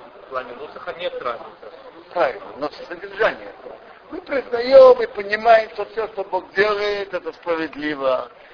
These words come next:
Speaker 2: И в конечном итоге все к лучшему, но это то, что мы говорим в этом благословении. То же самое мы говорим благословление,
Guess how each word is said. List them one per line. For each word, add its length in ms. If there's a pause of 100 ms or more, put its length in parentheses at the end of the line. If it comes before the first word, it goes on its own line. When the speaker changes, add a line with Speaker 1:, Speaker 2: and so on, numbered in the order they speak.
(140)
Speaker 2:
И 60
в 60
конечном 600
итоге 360
все 200
к 120
лучшему, 420
но 300 (600)
это 180
то, 140
что 160
мы 80
говорим 220
в 40
этом 220
благословении. 460 (960)
То 120
же 120
самое 340
мы 140
говорим 340 (400)
благословление, 1300